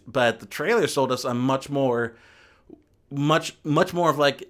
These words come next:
an indie rom-com than an actual, than what we, than what we actually got. So I felt like I was not sold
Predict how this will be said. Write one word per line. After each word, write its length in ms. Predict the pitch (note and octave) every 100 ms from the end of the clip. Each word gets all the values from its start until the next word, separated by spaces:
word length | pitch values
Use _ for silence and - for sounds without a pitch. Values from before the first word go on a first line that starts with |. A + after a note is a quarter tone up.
| _
an 120 | C3
indie 260 | D3 F3 C#3
rom-com 720 | C3 A#2 A#2 B2 A2+ G#2+ G#2
than 180 | A#2+ A#2
an 140 | A#2
actual, 560 | A#2 B2 - C3 A#2 A#2
than 260 | A#2+ A#2 A#2+
what 160 | C3
we, 200 | B2+ A2+ -
than 200 | B2+ B2
what 260 | B2+ -
we 120 | C3
actually 280 | C3 A#2+ A#2
got. 400 | G2+ C3 B2 -
So 100 | -
I 60 | A#2+
felt 200 | D#3+ F#3
like 140 | D3+
I 60 | C3+
was 240 | B2 A#2
not 240 | B2+ C3 -
sold 440 | C#3+ C3 B2 A2